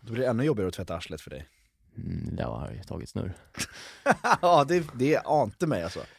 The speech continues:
Speaker 1: Det är ju många som har studsat på att det är det absolut sjukaste de har hört.
Speaker 2: Ja. Ja, det var... Det
Speaker 1: Vad har Maja sagt om det?
Speaker 2: Jag sa att du lyssnar inte på sista,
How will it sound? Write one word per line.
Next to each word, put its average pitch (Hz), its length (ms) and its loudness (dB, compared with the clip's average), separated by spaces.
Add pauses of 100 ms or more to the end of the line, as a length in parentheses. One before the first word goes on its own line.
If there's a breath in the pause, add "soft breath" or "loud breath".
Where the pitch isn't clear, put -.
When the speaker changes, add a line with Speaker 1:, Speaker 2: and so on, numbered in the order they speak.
(600 soft breath)
Speaker 1:
Det 123 80 4
är 139 40 6
ju 170 100 6
många 147 240 6
som 156 100 2
har 123 80 2
studsat 117 340 -2
på 101 80 -2
att 90 80 -4
det 98 100 -4
är 92 40 -2
det 87 160 -6
absolut 92 300 -8
sjukaste 98 480 -8
de 90 80 -6
har 92 60 -6
hört. - 280 -12 (140)
Speaker 2:
Ja. - 140 -12 (360)
Ja, - 140 -2
det 95 80 0
var... 95 220 2
Det 101 300 0 (760 loud breath)
Speaker 1:
Vad 160 120 6
har 160 40 6
Maja 185 260 8
sagt 139 200 0
om 92 80 -8
det? - 60 -16 (960)
Speaker 2:
Jag 139 100 4
sa 156 180 10
att 143 80 2
du 151 240 2
lyssnar 170 400 4
inte 113 140 4
på 110 200 2
sista, 92 420 -2